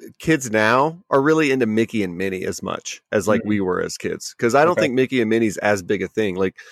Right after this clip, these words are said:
Speaker 1: when we were kids, uh, I mean, and even more so with our parents when they were kids,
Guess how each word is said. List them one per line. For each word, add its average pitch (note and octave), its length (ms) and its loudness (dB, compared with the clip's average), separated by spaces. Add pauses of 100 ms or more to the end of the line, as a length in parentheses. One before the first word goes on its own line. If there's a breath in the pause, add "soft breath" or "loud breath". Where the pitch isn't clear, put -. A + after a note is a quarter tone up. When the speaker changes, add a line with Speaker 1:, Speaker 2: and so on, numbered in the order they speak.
(420 loud breath)
Speaker 1:
when C3 160 2
we D#3+ 140 4
were E3+ 160 2
kids, G#2 640 0 (160)
uh, F#2+ 500 2 (160)
I C3 80 2
mean, A#2+ 280 0 (180)
and C3 80 2
even C#3+ 220 2
more A#2+ 180 2
so G2+ 180 2
with F#2 140 -2
our F2+ 100 0
parents G2+ 480 -2
when F2+ 120 -6
they G2 100 0
were G2 140 0
kids, F2+ 420 -4